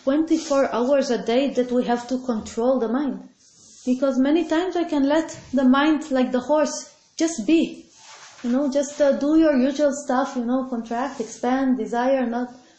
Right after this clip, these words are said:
do all these things. Um, but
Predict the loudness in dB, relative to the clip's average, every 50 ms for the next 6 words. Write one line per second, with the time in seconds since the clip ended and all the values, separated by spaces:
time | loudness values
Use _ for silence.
0 | _ -6 -2 -2 0 0 2 2 2 2 2 2 0 -2 -2 -2 0 0 0 0
1 | -2 -6 -14 -18 -20 -20 -20 -20 -20 -16 -8 -4 -2 -2 0 0 0 0 -2 -2
2 | -2 -4 -4 -4 -4 -4 -6 -6 -8 -14 _ _ _ _ _ -18 -16 -16 -16 -18
3 | -20 _ -4 -2 0 0 -2 -2 -6